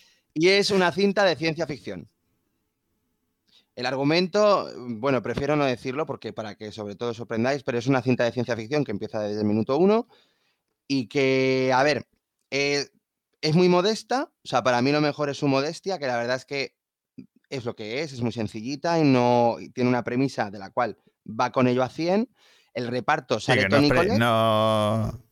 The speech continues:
Speaker 2: no es pretenciosa ni nada de eso,
Speaker 1: No,
Speaker 2: ¿no?
Speaker 1: bueno, a ver, un poquito, un poquillo.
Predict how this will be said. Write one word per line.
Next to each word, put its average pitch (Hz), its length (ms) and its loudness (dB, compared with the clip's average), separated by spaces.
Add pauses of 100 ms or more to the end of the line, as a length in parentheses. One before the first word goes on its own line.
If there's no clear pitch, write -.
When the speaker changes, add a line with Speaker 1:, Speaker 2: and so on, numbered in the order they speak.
(160)
Speaker 2:
no 110 140 0
es 123 60 0
pretenciosa 107 840 0
ni 92 80 0
nada 92 160 0
de 190 60 4
eso, 220 120 6
Speaker 1:
No, 208 240 4
Speaker 2:
¿no? 190 60 0 (160)
Speaker 1:
bueno, 131 300 2
a 123 80 -2
ver, 127 180 -2
un 117 80 -4
poquito, 123 580 -8 (200)
un - 80 -12
poquillo. 104 480 -14